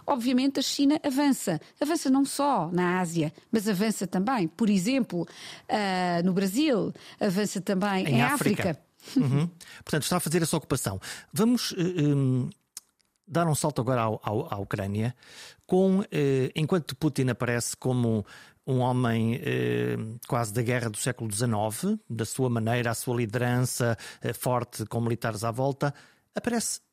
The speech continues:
Speaker 2: Zelensky. Zelensky como inicialmente um comediante por acaso político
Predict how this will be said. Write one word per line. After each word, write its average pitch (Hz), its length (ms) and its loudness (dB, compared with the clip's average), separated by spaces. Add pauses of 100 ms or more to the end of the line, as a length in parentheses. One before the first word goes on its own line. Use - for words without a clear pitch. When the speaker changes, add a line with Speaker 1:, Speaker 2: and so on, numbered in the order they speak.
Speaker 2:
Zelensky. 110 720 -2 (580)
Zelensky 135 800 0
como 143 460 2
inicialmente 139 960 2 (420)
um 147 160 2
comediante 143 580 0
por 127 160 -2
acaso 123 380 -4
político 139 580 0